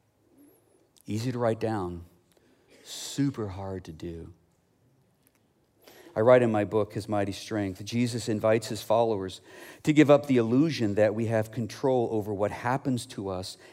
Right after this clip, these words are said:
and then entrust our life to the only one who is actually stronger than the storms that we face. So I got this, I borrowed this from somebody, and they want it back after the service. It's a twenty dollar bill. And I have to say that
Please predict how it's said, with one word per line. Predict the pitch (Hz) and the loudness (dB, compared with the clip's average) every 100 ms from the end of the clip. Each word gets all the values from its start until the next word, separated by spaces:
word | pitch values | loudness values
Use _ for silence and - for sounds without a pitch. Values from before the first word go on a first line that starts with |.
| - | -6
and | 110 | 0
then | 117 117 | 2 2
entrust | 107 - 131 127 - | 0 0 0 0 -2
our | 113 | 0
life | 113 110 110 | 2 2 2
to | 113 | -2
the | 110 110 | -6 -4
only | 117 127 | -2 -2
one | 107 110 | -2 -2
who | 104 104 | -2 -4
is | 101 104 | -6 -6
actually | 98 - 98 | -8 -8 -12
stronger | - - 101 107 95 92 - - _ | -10 -8 -6 -4 -6 -10 -16 -20 _
than | 113 98 | -8 -8
the | |
storms | 95 - 98 90 90 87 - _ _ _ - | -8 -8 -8 -8 -8 -12 -16 _ _ _ -10
that | 87 80 | -8 -8
we | 80 | -12
face. | - 80 - - _ _ _ _ _ _ _ _ _ _ - - - - - | -12 -14 -16 -20 _ _ _ _ _ _ _ _ _ _ -20 -20 -20 -20 -4
So | - 147 131 | 4 4 6
I | 180 | 2
got | 185 180 | 2 0
this, | 123 120 | -2 -2
I | 113 | 0
borrowed | 127 120 | 2 2
this | 107 - | -2 -6
from | 104 | -10
somebody, | - 104 95 92 101 - | -8 -6 -4 -4 -4 -8
and | 98 95 | -10 -4
they | 104 95 | -2 -2
want | 101 98 | -4 -6
it | - | -4
back | 98 - | -4 -4
after | 95 - | -6 -6
the | 90 | -10
service. | - 117 90 92 | -6 -6 -4 -8
It's | 104 | -10
a | - | -8
twenty | 123 110 | -6 -4
dollar | 95 90 | -4 -4
bill. | 98 95 - _ - - - - - - - _ _ _ - - _ - | -4 -6 -10 _ -20 -20 -20 -20 -20 -20 -20 _ _ _ -20 -20 _ -2
And | 123 - | 0 2
I | 143 | 2
have | 196 | 2
to | 165 | 0
say | 135 117 | 0 2
that | 107 110 | 2 0